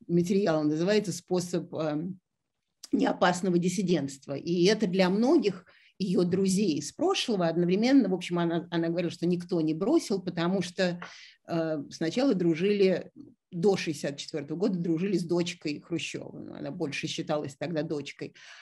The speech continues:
А после шестьдесят четвертого года, когда, хотя он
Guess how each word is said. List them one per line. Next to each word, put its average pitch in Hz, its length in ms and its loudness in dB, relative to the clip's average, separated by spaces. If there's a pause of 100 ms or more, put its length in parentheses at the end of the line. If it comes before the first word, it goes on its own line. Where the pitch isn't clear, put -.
(140)
А 185 80 -12
после 196 320 2
шестьдесят 220 400 2
четвертого 175 500 -2
года, 160 480 -2 (120)
когда, 160 600 -2 (260)
хотя 202 340 6
он 190 160 4